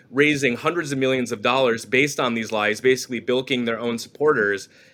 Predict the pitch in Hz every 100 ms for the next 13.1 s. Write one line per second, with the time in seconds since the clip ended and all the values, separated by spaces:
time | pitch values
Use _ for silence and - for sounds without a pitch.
0 | _ - 143 139 151 160 156 135 127 123
1 | 120 117 120 - 120 107 107 117 92 82
2 | 85 117 117 - 120 113 120 131 131 160
3 | 208 175 131 143 156 160 - 143 139 139
4 | 156 143 151 - 160 139 113 127 135 139
5 | 123 123 127 127 123 120 127 120 113 120
6 | 120 123 113 - - - _ 170 202 185
7 | 202 170 147 160 156 135 117 135 120 -
8 | 156 147 139 120 - 135 - 135 117 139
9 | 131 147 156 147 143 143 151 151 147 123
10 | 135 139 123 131 117 110 - 123 120 117
11 | 107 - - - - - 175 170 135 127
12 | - 139 123 120 117 120 117 135 123 117
13 | 120